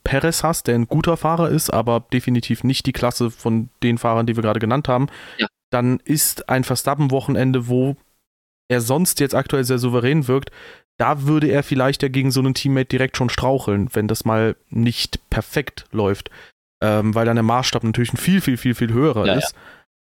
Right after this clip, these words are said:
Speaker 1: Aber, ähm, ich stimme dir zu, Verstappen macht aktuell einen super Job.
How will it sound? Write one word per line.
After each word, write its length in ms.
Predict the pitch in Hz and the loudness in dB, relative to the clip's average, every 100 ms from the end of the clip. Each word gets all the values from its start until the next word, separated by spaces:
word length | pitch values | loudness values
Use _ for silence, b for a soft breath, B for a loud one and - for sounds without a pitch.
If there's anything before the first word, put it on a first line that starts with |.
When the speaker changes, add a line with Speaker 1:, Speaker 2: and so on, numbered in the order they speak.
| - | -4
Speaker 1:
Aber, 580 | 117 120 143 151 156 151 | 0 2 2 2 2 2
ähm, 460 | 135 135 135 135 127 _ | 2 2 2 2 -2 _
ich 160 | - 127 | -4 -2
stimme 240 | - 147 | 2 2
dir 100 | 139 | 2
zu, 180 | 131 147 | 2 0
Verstappen 440 | 135 131 139 127 131 | 0 -2 -2 -2 -2
macht 200 | 127 - | -2 -4
aktuell 320 | 123 - 131 | -4 0 0
einen 60 | 123 | 2
super 240 | 127 127 | 0 -2
Job. 320 | 120 117 - | 0 -2 -4